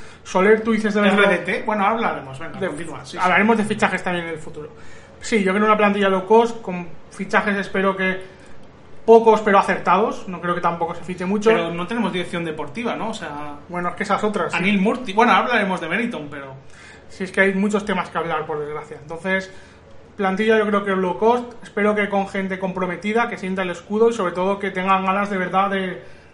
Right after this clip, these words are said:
Speaker 1: de olvidarse de la dirección deportiva y de los dirigentes y que se centren solo en el fútbol, que al final es lo importante. Fichajes, pues por ejemplo me gustaría Darder, R D T me gusta mucho,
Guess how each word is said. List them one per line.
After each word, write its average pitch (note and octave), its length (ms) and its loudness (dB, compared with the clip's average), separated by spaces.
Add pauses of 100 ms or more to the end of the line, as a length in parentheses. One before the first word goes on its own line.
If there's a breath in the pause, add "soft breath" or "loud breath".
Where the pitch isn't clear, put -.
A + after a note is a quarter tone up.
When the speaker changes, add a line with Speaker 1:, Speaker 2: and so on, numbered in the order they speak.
Speaker 1:
de F#3 160 -4
olvidarse F#3+ 520 0
de G#3+ 80 4
la G#3 80 2
dirección F#3+ 440 0
deportiva F#3 500 -4
y F3 40 -4
de F3 100 -4
los E3+ 140 -4
dirigentes G3 520 -4
y F#3+ 60 -12
que F3+ 80 -12
se F3 80 -14
centren F3+ 300 -6
solo F#3 160 -2
en F#3 80 -2
el E3+ 80 -8
fútbol, G3 360 -2
que F#3 100 -8
al D#3 60 -4
final E3 220 -8
es E3+ 60 -6
lo F3 80 -6
importante. D#3+ 480 -12 (400 loud breath)
Fichajes, A3 360 0
pues F3+ 140 -6
por E3+ 140 -10
ejemplo F#3+ 240 -4
me F#3 60 -4
gustaría F3 360 -6
Darder, G#3 500 0
R F3+ 260 -2
D E3 60 -2
T F3 120 -4
me E3+ 100 -4
gusta E3 260 -8
mucho, A3 520 0